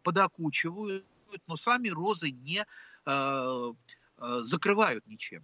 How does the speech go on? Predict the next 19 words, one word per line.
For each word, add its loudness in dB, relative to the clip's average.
Поэтому -4
я 6
противник -2
вот -6
этого -8
там -6
замотать, 4
укрыть. 2
Знаете, -2
я -4
вот -6
тут, -8
э, -6
э, 0
где-то -2
месяца -2
два 8
ходил, -2
э, 0